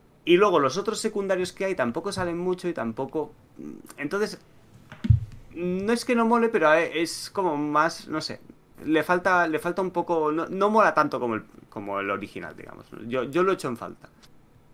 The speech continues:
Son más predecibles todas las cosas, porque este encima es como de hablar poco y usar mucho los puños, ¿no? De usar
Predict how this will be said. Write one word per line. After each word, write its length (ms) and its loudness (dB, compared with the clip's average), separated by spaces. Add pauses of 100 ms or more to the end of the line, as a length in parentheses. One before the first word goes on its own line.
(320)
Son 160 0
más 160 4
predecibles 640 -2
todas 200 -8
las 160 -16
cosas, 260 -20
porque 220 -10
este 160 -4
encima 320 -2
es 60 -8
como 260 -4
de 100 0
hablar 560 0
poco 640 -2
y 280 -4
usar 280 -4
mucho 240 -6
los 140 -2
puños, 320 -4
¿no? 360 -4
De 100 -6
usar 220 -2